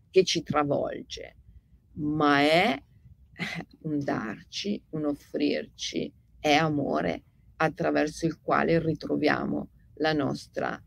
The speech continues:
unione eterna con il divino. E quindi, e quindi con, con un soffio lasciamo il corpo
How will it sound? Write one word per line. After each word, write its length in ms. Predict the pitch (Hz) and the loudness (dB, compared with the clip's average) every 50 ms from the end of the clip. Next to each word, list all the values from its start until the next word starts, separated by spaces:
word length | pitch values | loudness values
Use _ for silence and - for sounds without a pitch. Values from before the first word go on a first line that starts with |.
| - _ - - _ - | -20 _ -20 -20 _ 4
unione 720 | 175 180 175 170 156 143 135 131 - - - 117 - - - - - - - | 8 8 10 10 8 6 4 4 0 -4 -4 -6 -6 -8 -10 -16 -20 -12 6
eterna 720 | - 165 160 - - - - - - - - 127 131 - | 8 8 8 8 2 0 0 0 -4 -6 -6 -6 -6 -6
con 180 | - - 147 147 | -4 -2 0 2
il 160 | 143 147 135 | 2 2 0
divino. 680 | 127 139 147 131 143 143 135 117 - 98 - - - - - - - - - - - _ _ _ | -2 -4 -4 0 0 0 0 0 -4 -8 -12 -16 -18 -20 -20 -20 -20 -20 -20 -20 -20 _ _ _
E 160 | 156 156 147 | 0 0 0
quindi, 640 | - - 165 156 151 143 143 143 151 151 143 - - - - - - - _ _ - | 0 -2 0 2 2 2 4 4 4 4 4 2 0 -8 -20 -20 -20 -20 _ _ -10
e 200 | - - 165 160 | -2 -2 -2 0
quindi 360 | - 170 170 160 156 151 143 - | 4 4 4 4 4 2 0 2
con, 300 | - 151 147 147 143 139 - - _ - | 2 2 4 4 2 0 -6 -14 _ 0
con 160 | - 156 160 | 2 4 6
un 180 | 160 165 156 147 | 6 6 6 4
soffio 1080 | 143 - - - - - 160 139 135 - - - - - - - - 143 147 151 143 - - - _ - - | -2 -6 -10 -8 4 4 6 6 6 2 0 -6 -16 -20 -20 -6 0 2 2 2 2 -2 -10 -20 _ -12 -2
lasciamo 600 | - 143 147 - - - - 156 135 143 139 147 | 0 2 2 2 0 -2 0 2 2 4 4 2
il 180 | 147 139 - - | 2 0 -2 -2
corpo 840 | - 147 131 120 - 120 - - - - - - - - - - | 0 2 4 4 2 0 -4 -8 -18 -20 -6 -4 -2 -2 -2 -6